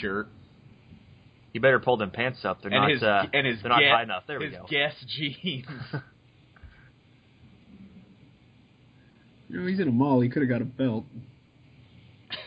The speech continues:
Speaker 1: <laughs> So we got Sting and Savage out here to keep him from beating on each other.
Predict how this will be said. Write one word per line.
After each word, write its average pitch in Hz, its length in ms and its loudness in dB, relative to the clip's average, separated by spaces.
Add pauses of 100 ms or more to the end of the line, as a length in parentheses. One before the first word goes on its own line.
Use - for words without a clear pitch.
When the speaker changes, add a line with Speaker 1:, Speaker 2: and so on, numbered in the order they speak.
Speaker 1:
<laughs> 143 120 -6 (3250)
So 123 80 -2
we 127 100 4
got 123 80 6 (160)
Sting 143 260 4
and 135 160 -8
Savage 120 420 2
out 110 200 4
here 110 180 -4
to 107 60 -8
keep 113 240 -8
him 104 180 -16
from 98 140 -16
beating 101 260 -8
on 92 200 -8
each 90 200 -10
other. 95 360 -2